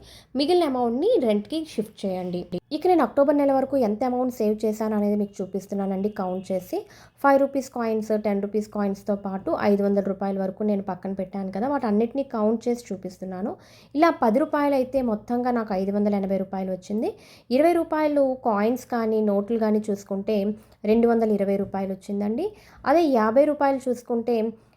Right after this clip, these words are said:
మూడు వందల యాభై రూపాయలు. ఆ, అలానే వంద రూపాయలు చూసుకుంటే రెండు వేల ఐదు వందల రూపాయలు, రెండు వందలు చూసుకుంటే నాలుగు వేల నాలుగు వందలు, ఐదు వందల రూపాయలు చూసుకుంటే రెండు నోట్లని మాత్రమే సేవ్ చేశాను కనుక వెయ్యి రూపాయలు.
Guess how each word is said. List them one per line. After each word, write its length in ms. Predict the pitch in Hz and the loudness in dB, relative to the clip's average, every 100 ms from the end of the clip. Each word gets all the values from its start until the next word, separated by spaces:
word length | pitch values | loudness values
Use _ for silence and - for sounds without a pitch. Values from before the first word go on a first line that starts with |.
| - | -6
మూడు 220 | 208 233 240 | 2 4 6
వందల 240 | 240 233 | 4 4
యాభై 360 | 214 190 180 190 | 2 2 0 -2
రూపాయలు. 500 | 185 196 202 269 349 - _ _ | -2 -4 -4 -4 -6 -12 _ _
ఆ, 240 | - 214 220 | -2 0 2
అలానే 520 | 233 269 320 277 277 - _ - | 2 4 4 2 2 -4 _ -6
వంద 260 | 196 196 233 | 0 2 4
రూపాయలు 380 | 311 320 311 294 | 4 4 2 2
చూసుకుంటే 720 | 269 254 - 254 240 247 226 226 _ | -2 -4 -4 -4 0 0 0 -4 _
రెండు 260 | 208 196 202 | -2 2 4
వేల 240 | 220 233 - | 4 2 0
ఐదు 220 | 185 180 | -4 -2
వందల 280 | 190 208 208 | 0 2 2
రూపాయలు, 480 | 202 202 208 220 320 - _ _ | 0 -2 -2 -2 -4 -10 _ _
రెండు 260 | 208 226 262 | 2 4 6
వందలు 360 | 339 330 330 285 | 4 4 0 0
చూసుకుంటే 460 | 277 - 262 262 | -2 -2 0 2
నాలుగు 380 | 247 190 190 196 | 2 0 0 2
వేల 140 | 214 | 2
నాలుగు 380 | 208 180 180 180 | 2 0 -4 -2
వందలు, 380 | 202 220 233 339 - _ _ - | -2 0 -2 -4 -8 _ _ 0
ఐదు 240 | 208 247 | 2 4
వందల 240 | 294 294 285 | 2 2 2
రూపాయలు 440 | 262 262 247 247 240 | 0 2 2 2 0
చూసుకుంటే 520 | 220 220 220 214 214 | -4 -4 -4 0 2
రెండు 280 | 214 185 202 | 2 0 2
నోట్లని 380 | 208 202 214 214 | 2 2 0 0
మాత్రమే 360 | 202 196 202 | 0 -2 -4
సేవ్ 320 | 208 190 185 196 | -4 -4 -4 -6
చేశాను 260 | 196 196 | -6 -6
కనుక 300 | 196 190 185 330 | -6 -6 -4 0
వెయ్యి 300 | 254 196 175 | 2 2 0
రూపాయలు. 380 | 175 170 170 | -6 -10 -10